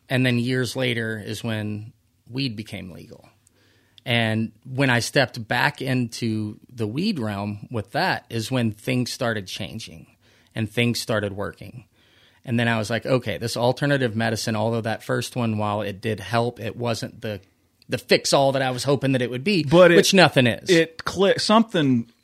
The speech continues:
Speaker 2: something s-, clicked.
Speaker 1: Absolutely.
Speaker 2: Something clicked.
Speaker 1: Absolutely.
Speaker 2: Okay.
Speaker 1: Uh, and it made me feel safe to talk about the things that were heavy on me. That was the biggest thing I got from M D M A, honestly, was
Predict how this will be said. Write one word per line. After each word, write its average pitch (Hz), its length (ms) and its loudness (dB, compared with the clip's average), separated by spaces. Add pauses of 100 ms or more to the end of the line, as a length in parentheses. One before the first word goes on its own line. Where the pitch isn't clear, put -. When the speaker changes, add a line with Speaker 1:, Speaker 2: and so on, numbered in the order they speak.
(160)
Speaker 2:
something 170 460 0
s-, - 340 -2
clicked. 147 240 6
Speaker 1:
Absolutely. 117 440 2
Speaker 2:
Something 135 320 2
clicked. - 380 -4
Speaker 1:
Absolutely. 117 640 2
Speaker 2:
Okay. 87 200 -12 (560)
Speaker 1:
Uh, 120 440 2 (120)
and 156 140 6
it 185 140 2
made 175 280 6
me 180 220 6
feel 147 800 4 (460)
safe - 720 0 (100)
to 135 160 -2
talk 120 400 -2
about 117 380 -2 (600)
the 131 80 2
things 131 340 2
that 127 120 -2
were 110 100 -2
heavy 107 320 0
on 95 160 -8
me. - 100 -14
That 175 200 6
was 185 120 2
the 165 80 0
biggest 143 320 2
thing 131 140 0
I 127 80 4
got 113 300 -2
from 113 260 -4
M 110 160 -4
D 101 140 -4
M 98 100 -6
A, 98 140 -8
honestly, 101 560 -10 (420)
was 127 260 2